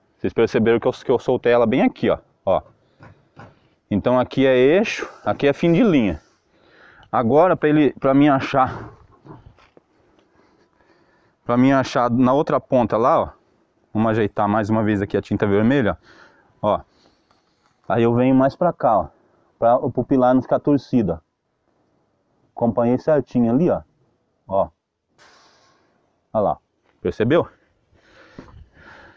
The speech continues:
Então, o que significa que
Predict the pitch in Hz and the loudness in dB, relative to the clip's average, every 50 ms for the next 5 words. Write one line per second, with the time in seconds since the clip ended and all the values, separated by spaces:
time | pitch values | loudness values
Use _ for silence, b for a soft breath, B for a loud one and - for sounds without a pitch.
0 | B B B B _ _ _ B B B B B B B B - - - - - | B B B B _ _ _ B B B B B B B B -20 -20 -20 -20 -20
1 | - - - _ _ _ _ - 120 113 107 - - - 113 113 113 113 113 - | -20 -20 -20 _ _ _ _ -2 -2 -2 -2 -4 -6 -4 0 2 2 2 0 0
2 | - 131 139 131 156 143 - - 160 156 143 | -2 -4 -2 -2 -4 -6 -2 0 0 0 -2